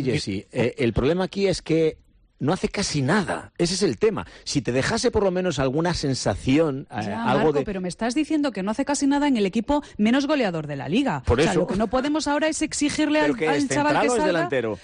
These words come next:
Speaker 3: Ya, pero lo que no podemos es, eh, exigirle que salga y que de repente
Speaker 2: No.
Speaker 3: solucione todos los problemas que hay en
Speaker 2: Mira,
Speaker 3: ataque.
Speaker 2: yo, yo me explico, me explico, porque igual es que no me explico bien y no se entiende. Eh,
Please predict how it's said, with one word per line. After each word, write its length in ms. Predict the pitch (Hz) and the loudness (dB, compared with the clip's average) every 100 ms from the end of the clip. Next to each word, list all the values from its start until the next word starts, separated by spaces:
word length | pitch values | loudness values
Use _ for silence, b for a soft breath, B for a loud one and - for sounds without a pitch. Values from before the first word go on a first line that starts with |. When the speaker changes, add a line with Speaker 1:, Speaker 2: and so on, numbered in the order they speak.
| - | -6
Speaker 3:
Ya, 180 | 196 214 | -4 0
pero 120 | 214 | 2
lo 100 | 190 | 2
que 100 | 185 | 0
no 100 | 226 | -2
podemos 380 | 349 339 339 262 | 0 0 0 0
es, 300 | 262 226 208 | -2 -2 -4
eh, 240 | 220 214 - | 0 0 0
exigirle 480 | 226 - 233 226 220 | -2 0 2 2 2
que 120 | 208 | 0
salga 260 | 269 311 | 0 2
y 60 | 330 | 2
que 100 | 233 | 2
de 80 | 220 | 0
repente 260 | 214 226 220 | 0 -2 0
Speaker 2:
No. 20 | |
Speaker 3:
solucione 360 | 240 214 254 277 | 2 2 2 2
todos 220 | 247 226 | 2 2
los 140 | 220 | 0
problemas 320 | - 214 220 190 | -2 -4 -4 -2
que 100 | 214 | 0
hay 100 | 208 | 0
en 80 | |
Speaker 2:
Mira, 60 | 180 | -2
Speaker 3:
ataque. 320 | 156 131 117 | -2 -2 -2
Speaker 2:
yo, 160 | 123 165 | -2 0
yo 140 | 143 | 2
me 80 | 180 | 2
explico, 460 | 170 127 110 95 90 | 0 0 -2 0 -2
me 120 | 101 | -2
explico, 360 | - 139 107 85 - | -2 0 0 -4 -4
porque 320 | 104 101 104 | -4 -2 -4
igual 400 | 120 110 110 123 | -2 0 2 2
es 140 | - 113 | -2 -2
que 280 | 117 110 110 | 0 0 0
no 120 | 113 | 0
me 60 | |
explico 280 | 117 131 117 | 0 0 2
bien 140 | 117 139 | 2 2
y 40 | |
no 120 | 123 | -2
se 80 | 120 | -2
entiende. 380 | 107 95 85 78 B B B - | -2 -4 -4 -8 B B B -4
Eh, 260 | 104 101 | -4 -4